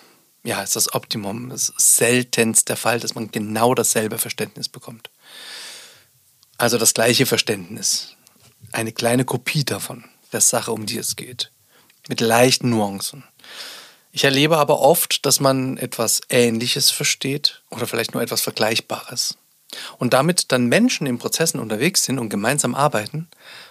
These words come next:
und irgendwann halt an den Punkt kommen und sehen, unser Verständnis war gar nicht so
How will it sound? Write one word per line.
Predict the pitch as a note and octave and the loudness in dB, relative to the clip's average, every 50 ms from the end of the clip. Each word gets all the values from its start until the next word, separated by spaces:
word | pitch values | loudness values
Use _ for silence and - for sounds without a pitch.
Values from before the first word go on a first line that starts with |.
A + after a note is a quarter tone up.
| _ _ _ _ _ _ _ _ _ _ _ _ _ | _ _ _ _ _ _ _ _ _ _ _ _ _
und | - C#3 C#3 C3+ - - | 0 0 0 0 0 2
irgendwann | E3 F#3 F#3+ F#3+ E3+ D#3 | 2 4 4 4 4 4
halt | D3 D3 C3+ | 4 2 2
an | C3 B2+ | 2 0
den | B2+ B2 - | 0 -2 -2
Punkt | - D3 C#3+ B2+ - | -2 -2 -2 -2 0
kommen | - G3 E3+ B2+ C3 D#3 - | 2 2 2 2 0 -2 -4
und | - - C#3 C3 B2+ B2 - - - | -6 -6 -6 -6 -6 -8 -12 -16 -4
sehen, | - - - - D3 D3+ D3+ D3+ - - _ | 0 2 2 4 2 2 0 0 -4 -8 _
unser | - C#3 C3 C#3+ | -6 -2 0 0
Verständnis | - - - - F3+ G3 G3+ D#3+ A#2+ - | 0 -2 -2 -2 -2 -2 -2 -2 -4 -4
war | B2 C3 C#3 C3 | -6 -10 -10 -8
gar | A2 - A#2+ C3 | -4 -4 -4 -2
nicht | D3 D3 C#3+ - | 0 2 2 4
so | - - D3 C3+ C3+ C3 C3 C#3 | 4 4 2 0 0 -2 -2 -6